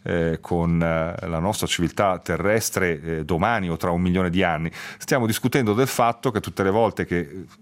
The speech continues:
si sentono queste dichiarazioni molto eclatanti, quando poi si chiede la cosiddetta pistola fumante, cioè, eh, fateci vedere un'immagine, delle fotografie, si scopre o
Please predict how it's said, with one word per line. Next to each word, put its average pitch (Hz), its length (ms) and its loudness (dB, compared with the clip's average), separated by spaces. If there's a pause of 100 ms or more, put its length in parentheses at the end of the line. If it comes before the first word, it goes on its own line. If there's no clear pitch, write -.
(140)
si - 180 -10
sentono 123 380 0
queste 78 240 -4
dichiarazioni 90 640 0 (360)
molto 90 800 2
eclatanti, 104 1000 0 (240)
quando 113 320 0
poi 110 380 2
si - 180 -2
chiede 98 480 2
la 90 120 -2
cosiddetta 92 600 0
pistola 101 380 0
fumante, 87 720 2
cioè, 90 320 0
eh, 87 320 -10
fateci 92 420 -2
vedere 95 280 4
un'immagine, 87 760 0
delle 101 220 2
fotografie, 98 720 0 (200)
si - 120 -4
scopre 87 520 0
o 120 320 2